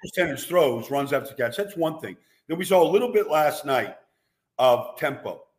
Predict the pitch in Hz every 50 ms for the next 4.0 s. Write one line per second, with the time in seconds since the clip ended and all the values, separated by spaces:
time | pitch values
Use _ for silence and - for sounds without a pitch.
0 | _ _ _ _ _ _ _ - 135 135 135 175 190 160 - 214 180 170 - -
1 | - - 165 165 - 147 135 - - - - 165 170 165 151 135 113 95 - -
2 | - - 98 _ - 123 107 95 - 82 82 - _ _ - - - 131 139 135
3 | 151 156 160 156 - - - _ _ _ _ _ _ - 156 175 185 180 180 165